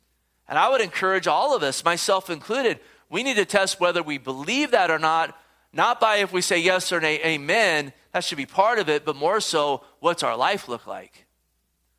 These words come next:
Listen, faith is seen in our actions more so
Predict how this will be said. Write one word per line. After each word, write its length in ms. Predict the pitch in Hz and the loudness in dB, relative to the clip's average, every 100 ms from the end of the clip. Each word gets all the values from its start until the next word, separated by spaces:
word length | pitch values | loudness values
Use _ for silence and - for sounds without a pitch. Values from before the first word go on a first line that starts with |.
| _ - | _ -8
Listen, 240 | 185 165 | -6 -4
faith 320 | - 202 277 | 0 0 0
is 100 | 165 | -2
seen 240 | - 165 151 | -2 -2 -2
in 120 | 139 | -2
our 140 | 127 | 0
actions 520 | 135 196 220 - 139 123 | 2 2 0 -6 -6 -2
more 160 | 151 | -2
so 420 | 143 160 151 143 | 0 0 0 0